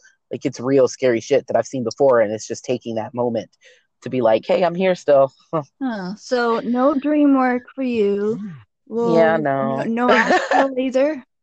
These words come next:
Speaker 1: Mm-mm.
Speaker 2: No. Me
Speaker 1: No,
Speaker 2: neither.
Speaker 1: no.
Speaker 2: Just because I watch those movies, I have a very vivid imagination.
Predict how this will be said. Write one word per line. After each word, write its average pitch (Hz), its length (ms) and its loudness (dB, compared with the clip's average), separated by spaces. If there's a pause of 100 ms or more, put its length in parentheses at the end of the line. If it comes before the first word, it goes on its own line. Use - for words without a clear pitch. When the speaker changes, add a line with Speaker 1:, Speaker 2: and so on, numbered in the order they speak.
(600)
Speaker 1:
Mm-mm. 160 580 -2 (800)
Speaker 2:
No. 190 340 -10 (680)
Me 320 140 0
Speaker 1:
No, 294 220 2
Speaker 2:
neither. 302 80 -4
Speaker 1:
no. 226 340 0
Speaker 2:
Just 294 160 -8
because 302 320 0
I 226 140 2
watch 220 320 -2
those 247 240 0
movies, 208 320 -4 (1120)
I - 40 -4
have 254 80 -2
a 262 80 0
very 214 280 2
vivid 202 400 -2
imagination. 180 840 -4